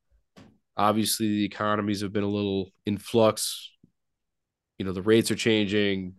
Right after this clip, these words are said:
inflation's up. Although I guess recently it's been a little down 'cause the market's been doing a little better.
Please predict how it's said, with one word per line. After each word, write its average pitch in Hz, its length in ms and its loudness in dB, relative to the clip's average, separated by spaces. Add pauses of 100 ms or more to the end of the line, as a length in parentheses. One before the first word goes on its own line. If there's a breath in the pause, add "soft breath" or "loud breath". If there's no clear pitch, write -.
(120)
inflation's 98 680 0
up. 95 320 0 (920)
Although 104 200 2
I 101 80 4
guess 104 260 2
recently 107 340 2
it's 92 100 -2
been 104 120 2
a 98 40 2
little 92 200 -2
down 87 300 0
'cause 90 160 -8
the - 140 -6
market's 92 300 0
been 92 100 -4
doing 92 120 -2
a 90 40 -4
little 87 140 -6
better. 87 320 -6